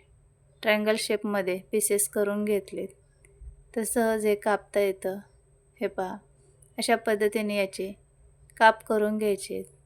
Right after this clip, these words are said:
दिसायलाही खूप सुरेख दिसतं आणि खायला तर खूपच छान लागतं. तर हे पहा, व्यवस्थित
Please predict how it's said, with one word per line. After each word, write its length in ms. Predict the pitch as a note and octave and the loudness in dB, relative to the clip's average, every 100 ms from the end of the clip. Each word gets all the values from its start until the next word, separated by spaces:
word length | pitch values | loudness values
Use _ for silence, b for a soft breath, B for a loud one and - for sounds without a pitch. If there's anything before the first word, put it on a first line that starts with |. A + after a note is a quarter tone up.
| _ _ - | _ _ -4
दिसायलाही 600 | G#3+ G#3+ A#3+ A#3 A3+ A3+ | -2 2 4 4 2 0
खूप 220 | A3 G3+ - | -2 -2 0
सुरेख 300 | G#3+ G#3 G#3 | 2 4 2
दिसतं 460 | G#3+ G#3 - F#3+ - | 0 -2 -2 -4 -2
आणि 300 | - F#3+ F#3+ - | -4 -4 -6 -8
खायला 320 | G#3+ F#3+ F#3+ F#3+ | -2 0 0 0
तर 140 | F#3 F#3 - _ - - | -2 -2 -6 _ -20 -8
खूपच 400 | - G3+ G3 F#3+ | -4 0 0 -2
छान 240 | - F#3+ | -6 -8
लागतं. 380 | F3+ F#3+ - F#3+ | -6 -8 -8 -10
तर 180 | G3 G#3 | -6 -4
हे 60 | G3+ | -4
पहा, 240 | G3+ F#3+ G3+ b b b - | -4 -8 -10 b b b -2
व्यवस्थित 480 | A3+ A3+ A3 A#3+ | 0 0 0 -2